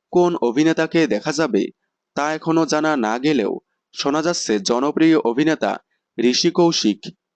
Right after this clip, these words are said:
কিংবা কৌশিক রয়কে দেখা যেতে পারে। এই দুইজন জনপ্রিয় অভিনেতার মধ্যে যে কোনো একজনকে দেখা যাবে অপরাজিতা ঘোষের বিপরীতে। খুব শীঘ্রই আসছে ম্যাজিক মোমেন্টসের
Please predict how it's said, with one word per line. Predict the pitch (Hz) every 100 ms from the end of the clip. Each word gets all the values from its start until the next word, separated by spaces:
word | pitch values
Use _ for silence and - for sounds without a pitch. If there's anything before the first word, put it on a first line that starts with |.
| -
কিংবা | 170 143 95 - - _ _ -
কৌশিক | 147 139 175 -
রয়কে | 165 160 165
দেখা | 110 139
যেতে | 139 151 156
পারে। | 101 98 - - _ _ _ _ -
এই | 165 175
দুইজন | 120 123 147 135 156 156
জনপ্রিয় | 113 120 139 160 156
অভিনেতার | 117 113 143 151 151 147
মধ্যে | 147 120 139 190 - _ _ _ -
যে | - 143
কোনো | 165 160 -
একজনকে | 117 110 147 147 139 151
দেখা | 107 147
যাবে | 139 151 101 - - _ _ _ _ _
অপরাজিতা | 131 - 160 160 160 165
ঘোষের | 156 147 - 156
বিপরীতে। | 110 98 104 101 101 101 - _ _ _ -
খুব | 170 175
শীঘ্রই | - 127 120 156
আসছে | 165 156 - 101 - _ _ _
ম্যাজিক | 113 120 113 147 160
মোমেন্টসের | 156 156 147 107